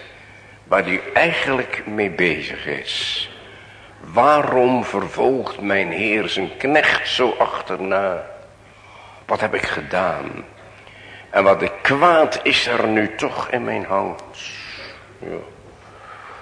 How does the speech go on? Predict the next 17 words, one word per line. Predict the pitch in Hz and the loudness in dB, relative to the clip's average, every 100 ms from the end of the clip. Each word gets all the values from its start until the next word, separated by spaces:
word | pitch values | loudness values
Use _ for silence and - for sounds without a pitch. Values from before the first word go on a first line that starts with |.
| - - | -20 0
Wat | 107 107 | 2 4
een | 104 | 4
ontzaglijke | 101 - - 214 185 - 151 139 143 | 2 0 0 0 0 -2 -4 -6 -6
zaak. | - 139 135 - - - - - - - - - - - - | -4 -4 -6 -10 -14 -18 -20 -20 -20 -20 -20 -20 -20 -20 -10
Niet | - 123 120 | 0 4 8
uit | 120 120 123 | 8 8 6
een | 120 | 4
gevoel | 117 107 139 139 127 | 2 0 -2 -2 2
van | 127 131 131 | 4 6 6
nu, | 143 175 117 - - - | 4 4 2 -6 -16 -4
nee, | 101 107 104 90 - - - - - - | 2 4 2 0 -6 -14 -18 -20 -20 0
maar | 104 101 | 2 4
om | 98 | 2
eens | 82 | -2
te | - | -6
zeggen, | - 139 - | -4 -6 -6
joh, | 113 | -10